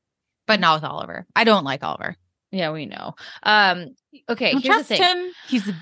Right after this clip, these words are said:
Speaker 1: very good
Speaker 2: I
Speaker 1: looking,
Speaker 2: thought
Speaker 1: but I
Speaker 2: I
Speaker 1: don't trust
Speaker 2: liked
Speaker 1: him.
Speaker 2: Maya's blonde hair until she had that confessional with her hair in that half up, half down, and it was all dark one color. And I was like, "Oh man, she looks really, really pretty in that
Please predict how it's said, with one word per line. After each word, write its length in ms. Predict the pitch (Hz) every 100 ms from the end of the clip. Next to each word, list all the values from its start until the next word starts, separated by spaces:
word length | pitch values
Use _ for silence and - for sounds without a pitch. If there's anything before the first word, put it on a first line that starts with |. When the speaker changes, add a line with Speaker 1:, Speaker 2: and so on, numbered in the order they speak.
| -
Speaker 1:
very 240 | 269 269
good 100 | 214 -
Speaker 2:
I 60 |
Speaker 1:
looking, 120 | 277
Speaker 2:
thought 160 | 285 254
Speaker 1:
but 80 | 311
I 40 |
Speaker 2:
I 40 | 539
Speaker 1:
don't 60 | 466
trust 80 |
Speaker 2:
liked 340 | 220 175 196 -
Speaker 1:
him. 80 | 202
Speaker 2:
Maya's 400 | 151 156 165 165
blonde 440 | 165 143 147 156
hair 360 | 151 147 143 160
until 360 | 170 165 170
she 160 | 165 185
had 320 | 147 143 160
that 180 | 190 202
confessional 880 | 233 202 - 110 - - 175 175 170
with 140 | 156
her 220 | 160 151
hair 280 | 135 156 143
in 100 | 147
that 160 | 151 120
half 380 | - 156 139 143
up, 200 | 147 120
half 280 | 156 131 -
down, 320 | - 131 123 135
and 100 | 127
it 60 |
was 160 | - 156
all 340 | - 135 135
dark 380 | - 127 113 -
one 180 | 147 151
color. 420 | - 131 123 147
And 120 | 175
I 40 | 160
was 100 | 147
like, 100 | 151 -
"Oh 220 | - - -
man, 480 | 160 160 160 151 135
she 120 | - 180
looks 160 | -
really, 840 | 175 202 214 277 294 302 302 294 285
really 520 | 196 190 185 180 175
pretty 320 | - 139 -
in 180 | - - -
that 160 | -